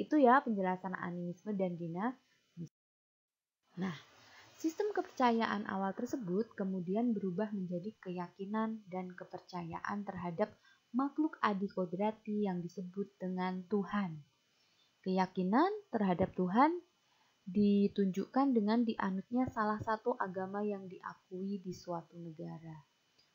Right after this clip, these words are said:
Mereka yang tidak meyakini adanya Tuhan dan tidak mengikuti upacara agama atau tidak menganut agama dikenal dengan nama ateis. Jadi orang yang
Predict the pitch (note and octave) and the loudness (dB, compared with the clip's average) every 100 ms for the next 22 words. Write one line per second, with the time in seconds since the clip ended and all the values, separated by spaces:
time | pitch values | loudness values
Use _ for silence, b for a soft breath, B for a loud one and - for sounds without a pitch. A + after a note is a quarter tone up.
0 | _ E3+ F3 E3 - G#3+ C#4 D#4+ _ _ | _ -8 -6 -8 0 4 4 4 _ _
1 | _ _ _ F3+ E3+ F#3 F3+ - F#3 F3+ | _ _ _ -6 -2 0 0 0 0 -2
2 | F3+ - F3 F3+ F3 E3+ F3 F3 E3 E3+ | -4 -4 -6 -4 -4 -2 -2 -4 -6 -12
3 | E3+ - B3+ D#4 D4+ G#3+ F#3+ F3 F3+ F#3 | -10 2 4 6 4 2 0 -2 -2 -2
4 | F3+ F3 F3 F#3+ - F3+ F3 F3 - E3+ | -6 -6 -8 -10 -8 -10 -10 -8 -8 -8
5 | E3 E3 E3 B3+ - - - F#3 E3+ - | -10 -10 -4 -2 -2 -4 -6 -10 -8 -10
6 | F3 E3+ E3+ E3+ - - D#3+ F3+ E3+ B3+ | -12 -14 -14 -16 -16 -14 -10 -10 0 -2
7 | C4 B B B F3+ - F3 G#3 B3 G3+ | -2 B B B -14 -10 -4 0 0 0
8 | F3 F3 E3+ E3 F3+ A3+ - G3 F3+ F#3 | -2 -4 -4 -6 -2 -4 -4 -8 -8 -8
9 | F3 F3 F3+ F3 E3+ - F3+ F3 A#3 - | -6 -2 0 0 -2 2 4 4 4 4
10 | G3 B3+ D4 | 6 6 6